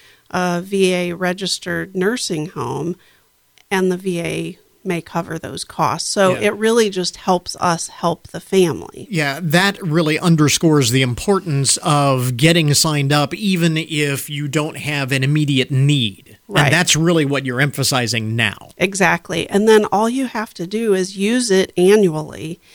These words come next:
Speaker 1: um, for your, you know, annual physical. Get your blood drawn, get your eyes checked, get your free pair of glasses
Speaker 2: Mm-hmm.
Speaker 1: if you need glasses or want glasses.
Speaker 2: Right.
Speaker 1: And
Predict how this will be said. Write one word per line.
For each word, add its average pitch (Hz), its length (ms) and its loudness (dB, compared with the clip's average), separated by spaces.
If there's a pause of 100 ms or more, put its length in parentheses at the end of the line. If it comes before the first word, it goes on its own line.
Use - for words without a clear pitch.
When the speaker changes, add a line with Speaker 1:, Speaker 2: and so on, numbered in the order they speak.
(320)
Speaker 1:
um, 165 360 -2
for 185 400 -2
your, 170 680 -4 (220)
you 175 100 -2
know, 165 200 -4
annual 202 520 4
physical. 185 720 -4 (460)
Get 156 140 -6
your 214 140 -4
blood 202 320 2
drawn, 185 540 0 (600)
get 185 160 -2
your 214 180 2
eyes 185 360 4
checked, - 560 -2 (280)
get 185 140 -6
your 208 140 -2
free 226 240 0
pair 208 280 2
of 214 80 0
glasses 175 840 2 (100)
Speaker 2:
Mm-hmm. 123 340 -4
Speaker 1:
if 185 200 0
you 190 160 4
need 190 340 4
glasses 180 520 0
or 180 120 0
want 175 300 2
glasses. 180 640 -4
Speaker 2:
Right. 120 300 -4 (120)
Speaker 1:
And 202 480 6